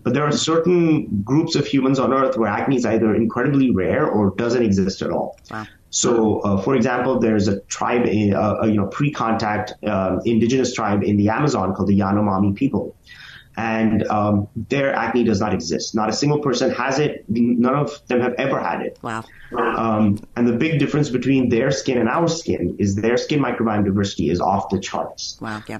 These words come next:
Speaker 1: So improving, increasing that skin microbiome diversity not only makes sure that you have acne gone now, but it'll keep the acne away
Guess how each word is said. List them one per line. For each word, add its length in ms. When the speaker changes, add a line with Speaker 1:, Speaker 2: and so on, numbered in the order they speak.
Speaker 1:
So 520
improving, 720
increasing 680
that 180
skin 180
microbiome 460
diversity 480
not 200
only 340
makes 220
sure 300
that 180
you 60
have 140
acne 600
gone 440
now, 480
but 180
it'll 200
keep 280
the 140
acne 260
away 500